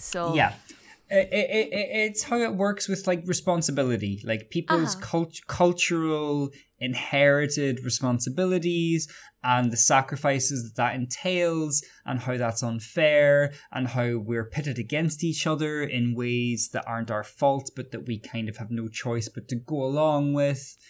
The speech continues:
Speaker 1: Mm.
Speaker 2: you know, um, and, and I feel like quite a lot of it, the episode works towards seeing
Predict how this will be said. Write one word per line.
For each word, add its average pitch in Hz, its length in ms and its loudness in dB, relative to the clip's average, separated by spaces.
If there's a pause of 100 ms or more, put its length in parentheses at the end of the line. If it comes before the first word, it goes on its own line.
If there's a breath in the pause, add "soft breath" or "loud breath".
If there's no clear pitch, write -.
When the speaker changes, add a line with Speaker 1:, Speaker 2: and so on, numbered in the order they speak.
Speaker 1:
Mm. 208 280 -2
Speaker 2:
you 131 120 0
know, 120 500 2
um, 117 520 -2 (560)
and, 120 800 0 (600)
and 147 240 -2
I 143 180 2
feel 170 460 -2
like 165 200 -2
quite 175 240 0
a 170 60 -2
lot 143 300 4
of 156 120 -4
it, 170 280 -2
the 143 160 -8
episode 135 500 -4
works 117 340 -6
towards 117 480 -6
seeing 113 760 -2